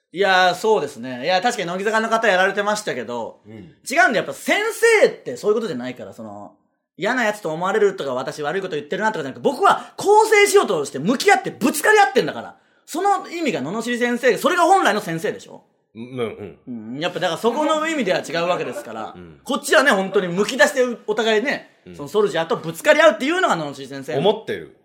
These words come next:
Speaker 2: 相手のことを思ってる。
Speaker 1: そうそうそう。だから恥ずかしいとか、うわ、嫌なやつだなとかないんだよ。相手のことを思って、だからもっと優しいんだから、結局別に。
Speaker 2: うん。
Speaker 1: 言ってることは厳しくても、それが愛情になるわけですから。
Speaker 2: うん。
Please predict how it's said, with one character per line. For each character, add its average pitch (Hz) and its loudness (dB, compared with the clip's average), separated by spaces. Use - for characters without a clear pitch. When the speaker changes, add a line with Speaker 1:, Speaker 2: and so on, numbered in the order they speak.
Speaker 2:
相 139 2
手 175 -2
の 160 -4
こ 156 -2
と 120 -6
を 104 -6
思 117 -4
っ - -12
て - -18
る。 - -8
Speaker 1:
そ 403 6
う - 0
そ 240 2
う - 0
そ 160 -6
う。 135 -10
だ 254 2
か 214 4
ら 156 2
恥 302 4
ず - -8
か 359 4
し - -2
い 359 2
と 202 -2
か、 156 -2
う 143 -2
わ、 143 0
嫌 156 0
な 165 -4
や 151 -6
つ 135 -16
だ 131 -8
な 156 -4
と - -14
か 131 -8
な 180 -2
い 170 -2
ん - -4
だ 110 -10
よ。 - -20
相 370 4
手 403 4
の 381 0
こ 392 4
と 233 4
を 208 4
思 269 0
っ - -12
て、 160 -6
だ - -16
か - -20
ら 160 2
も 285 -4
っ - -14
と 147 -2
優 139 -10
し 359 -4
い 415 2
ん 214 2
だ 160 -6
か 107 -14
ら、 101 -18
結 - -14
局 113 -14
別 110 -14
に。 101 -16
Speaker 2:
う 87 -20
ん。 87 -20
Speaker 1:
言 170 -10
っ - -20
て 208 -2
る 180 -4
こ 185 -4
と 180 -4
は - -4
厳 185 -6
し 214 -8
く 180 -18
て 226 4
も、 302 -2
そ 175 -2
れ 208 2
が 214 4
愛 220 4
情 233 0
に 226 0
な 254 2
る 208 -2
わ 165 -4
け 139 -8
で 117 -12
す - -20
か 107 -18
ら。 101 -16
Speaker 2:
う - -20
ん。 78 -20